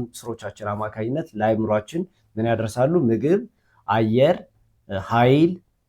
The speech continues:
ንጥረ ነገሮች፣ አስፈላጊ የሆኑ ንጥረ ነገሮች የመሳሰሉትን ያደርሳሉ። ያ ከሲደርሳቸው ምንድነው? ጭንቅላታችን ውስጥ ያሉ ደግሞ የነርቭ ስርዓቶች በአጠቃላይ ስራቸውን በአግባቡ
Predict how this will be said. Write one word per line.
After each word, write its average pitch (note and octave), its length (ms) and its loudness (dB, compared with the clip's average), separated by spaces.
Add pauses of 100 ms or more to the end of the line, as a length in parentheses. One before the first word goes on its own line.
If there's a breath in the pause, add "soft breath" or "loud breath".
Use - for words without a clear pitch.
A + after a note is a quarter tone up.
(240)
ንጥረ A#2+ 320 2
ነገሮች፣ A2+ 280 0
አስፈላጊ C3+ 360 2
የሆኑ A#2+ 200 0
ንጥረ G#2+ 280 -4
ነገሮች A#2+ 420 -4
የመሳሰሉትን A2+ 760 -6 (280)
ያደርሳሉ። G2 440 -4 (680)
ያ D#3+ 220 8
ከሲደርሳቸው D3+ 600 -2
ምንድነው? E3+ 240 0
ጭንቅላታችን C#3 580 -8
ውስጥ C#3+ 180 -10
ያሉ B2 260 0
ደግሞ C3 260 -2
የነርቭ C3 380 2
ስርዓቶች F#2+ 540 -6 (560)
በአጠቃላይ A#2 580 -4
ስራቸውን C#3+ 560 0 (680)
በአግባቡ A#2 480 6